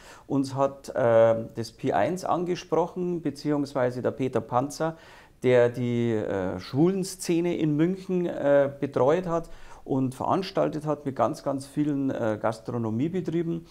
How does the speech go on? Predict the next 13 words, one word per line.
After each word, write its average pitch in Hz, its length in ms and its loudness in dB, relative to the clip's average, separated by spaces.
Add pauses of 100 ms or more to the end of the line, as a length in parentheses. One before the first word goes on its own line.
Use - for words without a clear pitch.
(300)
Und 123 180 0
dann 120 140 2
hat 143 100 2
er 117 80 4
uns 135 220 -2
zwei 104 240 4
angesprochen 156 500 -2
und 139 40 2
gesagt, 143 240 -4 (200)
"Hättet 147 340 0
ihr 120 140 0
Bock - 540 -2
drauf, 147 480 0